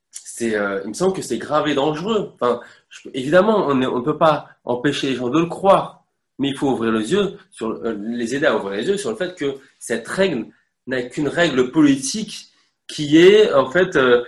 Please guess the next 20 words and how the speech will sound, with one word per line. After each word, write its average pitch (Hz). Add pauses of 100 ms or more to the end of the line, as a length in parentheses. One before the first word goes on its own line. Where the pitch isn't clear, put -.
(160)
du 120
refus 160
des 156
alliances 160
avec 151
les 147
autres. 135 (340)
Ce -
que 175
disent 175
les 160
anthropologues, 165
je 170
crois, 196
c'est 175
que 156
quand 139
deux 180
communautés 143
se, 98